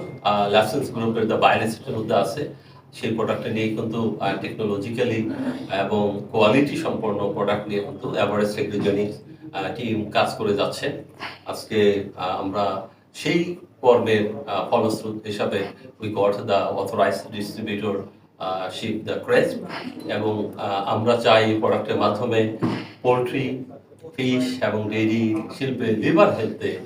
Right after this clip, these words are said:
আমরা যেন ভালো একটা, আহ, ভূমিকা রেখে কাজ করতে পারি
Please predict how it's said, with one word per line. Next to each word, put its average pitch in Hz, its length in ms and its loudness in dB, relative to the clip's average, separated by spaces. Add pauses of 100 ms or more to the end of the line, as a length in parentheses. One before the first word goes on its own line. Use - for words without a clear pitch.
(360)
আমরা 110 240 -6
যেন 101 360 -6 (320)
ভালো 104 380 -2
একটা, 98 460 -4
আহ, 101 140 -4
ভূমিকা 104 340 -4
রেখে 101 240 -4
কাজ - 200 -4
করতে - 240 -6
পারি 104 380 2